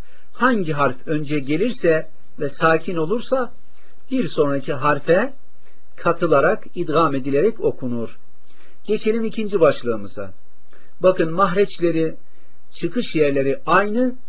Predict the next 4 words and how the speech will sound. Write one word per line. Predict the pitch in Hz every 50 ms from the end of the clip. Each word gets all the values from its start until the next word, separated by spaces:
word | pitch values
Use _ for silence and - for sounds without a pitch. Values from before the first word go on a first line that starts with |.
| - - - - - -
ama | - 151 147 147 143 127 - -
sıfatları | - - - - - 170 156 - 175 175 170 - 170 170 170 175 190 185 - - -
farklı | - - - 156 160 156 - - 220
olan | 220 190 165 190 202 196